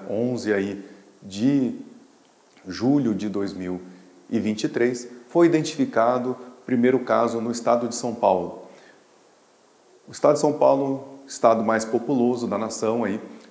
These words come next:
com potencial de se alastrar. O que que tem, o que que tem de diferente dessa vez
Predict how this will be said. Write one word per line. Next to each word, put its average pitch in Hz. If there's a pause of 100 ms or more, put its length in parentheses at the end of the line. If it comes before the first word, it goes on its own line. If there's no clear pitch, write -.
(120)
com 139
potencial 123
de 110
se 110
alastrar. 107 (260)
O -
que 180
que 180
tem, 135
o -
que 151
que 151
tem 135
de 131
diferente 127 (120)
dessa 113
vez 107